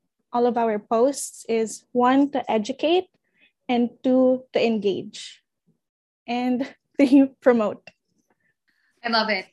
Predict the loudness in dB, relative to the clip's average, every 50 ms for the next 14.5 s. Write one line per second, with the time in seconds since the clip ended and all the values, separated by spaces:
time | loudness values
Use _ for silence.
0 | _ _ -4 -2 -2 -2 -4 -4 -2 -4 -4 -4 -6 -10 -12 -12 -12 -12 -12 -14
1 | -14 -16 -20 -18 _ -14 -14 -12 -12 -14 -14 -16 -18 _ -14 -12 -12 -12 -12 -16
2 | -20 -20 _ _ -18 -16 -16 -16 -16 -18 _ _ -4 0 2 2 2 0 -2 -8
3 | _ _ _ _ _ _ _ _ -10 -8 -6 -2 -2 -2 -2 -2 -2 -2 -2 -2
4 | -2 -2 -4 -6 -6 -6 -4 -4 -4 -2 -4 -6 -4 -4 -4 -4 -6 -8 -12 -20
5 | _ _ _ _ _ _ _ _ _ _ _ _ _ _ -20 -12 -6 -2 -2 0
6 | 0 -2 -4 -4 -6 -8 -8 -8 -8 -6 -6 -6 -4 -2 -2 -2 -2 -2 -2 -4
7 | -4 -6 -8 -6 -6 -6 -6 -8 -12 _ _ _ -10 -8 -8 -6 -6 -6 -6 -6
8 | -6 -6 -4 -4 -4 -6 -6 -6 -6 -6 -8 -10 -12 -14 -16 -16 -16 -20 -20 -20
9 | _ _ -18 -16 -16 -14 -12 -10 -8 -6 -4 -4 -4 -4 -6 -6 -10 -12 -10 -8
10 | -8 -6 -6 -8 -8 -10 -10 -10 -10 -8 -8 -8 -10 -10 -12 -12 -10 -6 -4 -2
11 | -2 -2 -2 -4 -8 -10 -10 -10 -12 -14 -16 -18 -20 _ _ _ -20 -20 -20 -18
12 | -14 -8 -4 -2 0 0 0 -2 -4 -6 -8 -8 -8 -6 -6 -6 -6 -6 -8 -8
13 | -8 -8 -10 -12 -12 -12 -14 -16 -14 -10 -8 -6 -6 -6 -6 -8 -10 -14 -14 -12
14 | -12 -14 -12 -10 -8 -8 -8 -8 -8 -10